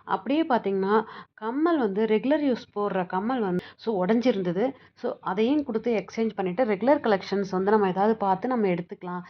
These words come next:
So, இன்னைக்கு கொஞ்சம் எல்லாருமே ஃப்ரீயா வீட்ல இருந்தாங்க அப்படிங்கிறதால நானும் என்னோட ஹஸ்பண்டும் என்னோட பையனும் வந்திருந்தோம். So, எங்க வீட்டுக்கு நியர்பைலயே ஒரு ஃபைவ் மினிட்ஸ் வாக்கபிள் தான் இந்த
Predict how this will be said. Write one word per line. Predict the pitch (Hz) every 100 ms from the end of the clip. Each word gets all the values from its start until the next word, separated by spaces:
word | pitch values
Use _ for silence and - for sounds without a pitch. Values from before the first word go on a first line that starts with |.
| - -
So, | - 269
இன்னைக்கு | 220 226 -
கொஞ்சம் | 226 226
எல்லாருமே | 214 214 208 254
ஃப்ரீயா | 247 240 240
வீட்ல | 220 226 233
இருந்தாங்க | 208 208 208 202 208 202
அப்படிங்கிறதால | 175 208 185 175 202
நானும் | 202 180 220 285
என்னோட | 240 185 175
ஹஸ்பண்டும் | 190 202 214
என்னோட | 180 175
பையனும் | 170 196 214 196
வந்திருந்தோம். | 185 185 180 240 349 _ _ _ _ _ _
So, | _ 269
எங்க | 240 226
வீட்டுக்கு | 226 254 277 285 277 285 294 -
நியர்பைலயே | 208 220 247 240 233 214 240
ஒரு | 208 180
ஃபைவ் | 190 208 247
மினிட்ஸ் | 240 262 -
வாக்கபிள் | 196 190 214 190 180
தான் | 208
இந்த | 196 190